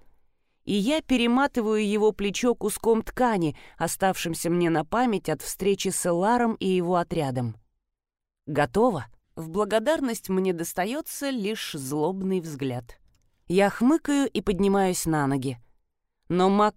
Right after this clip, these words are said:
крови ловит моё запястье и выдёргивает стекляшку с порошком пальцами другой руки. Вглядывается в содержимое. Его пальцы на моём запястье,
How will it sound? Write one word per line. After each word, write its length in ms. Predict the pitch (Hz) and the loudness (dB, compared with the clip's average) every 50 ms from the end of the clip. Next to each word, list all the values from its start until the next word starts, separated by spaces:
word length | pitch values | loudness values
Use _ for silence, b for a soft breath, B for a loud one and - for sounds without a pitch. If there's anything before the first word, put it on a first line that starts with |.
| _ - | _ -2
крови 420 | - 208 202 220 247 254 226 196 | 0 4 4 6 6 6 4 4
ловит 420 | 180 180 196 214 196 185 185 - | 4 4 4 4 2 2 0 0
моё 280 | 185 180 175 185 185 175 | 2 2 2 2 2 2
запястье 760 | 151 165 156 156 - 196 226 254 - - - - 233 226 B B B B B B B | 2 2 0 2 2 2 2 2 0 -2 0 0 0 0 B B B B B B B
и 120 | - 226 | 0 2
выдёргивает 640 | 214 233 226 202 294 311 294 233 240 240 233 226 208 | 2 2 2 2 2 0 2 2 4 4 4 4 4
стекляшку 640 | - - - 226 - - 226 233 240 - - - 208 | 2 -2 -4 -4 -2 0 2 2 2 0 -2 -4 -6
с 80 | - | -6
порошком 600 | - - 185 180 190 196 - - - 294 302 294 | -2 0 2 2 2 0 -2 -2 0 0 2 0
пальцами 560 | - _ - 220 247 254 247 - 240 226 208 202 | 0 _ 0 2 2 2 0 -2 -2 -2 -2 0
другой 400 | 196 202 208 190 202 220 220 214 | 2 2 2 4 6 6 6 6
руки. 440 | 226 233 - - 180 151 127 117 - - _ _ _ _ _ _ _ _ _ _ _ _ | 4 2 0 -4 -6 -6 -6 -8 -12 -20 _ _ _ _ _ _ _ _ _ _ _ _
Вглядывается 800 | - 156 170 165 180 185 185 185 170 180 180 202 208 196 - 220 | -8 -6 -2 2 2 4 4 4 2 2 0 0 0 0 -2 -6
в 60 | 208 - | -6 -4
содержимое. 840 | - 247 214 254 262 240 170 156 165 156 147 147 147 143 147 143 - _ _ _ _ _ _ _ _ _ _ _ B B B B B B B | -4 -2 0 0 0 0 0 -2 0 0 0 0 -2 -2 -6 -8 -12 _ _ _ _ _ _ _ _ _ _ _ B B B B B B B
Его 300 | - 160 185 202 202 220 | -2 0 4 4 4 4
пальцы 440 | 214 - 240 254 233 185 - - 175 | 2 2 0 0 0 0 -2 -2 -2
на 100 | 175 175 | 0 2
моём 320 | 180 180 180 202 196 175 | 2 2 2 2 2 0
запястье, 800 | 170 139 180 170 170 - 233 247 269 254 - - - 175 151 123 | 0 0 -2 -2 -2 -2 -2 -2 0 -2 -4 -4 -4 -6 -6 -6